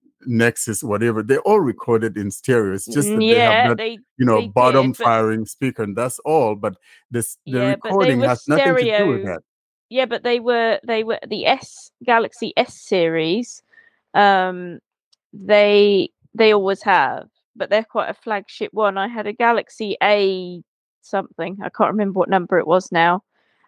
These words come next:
Speaker 2: and it didn't record in stereo. And, um,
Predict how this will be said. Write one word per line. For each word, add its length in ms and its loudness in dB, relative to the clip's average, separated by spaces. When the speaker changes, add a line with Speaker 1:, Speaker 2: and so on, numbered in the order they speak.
Speaker 2:
and 100 4
it 140 -2
didn't 260 -4
record 320 -4
in 140 -10
stereo. 640 0
And, 220 -8
um, 920 -2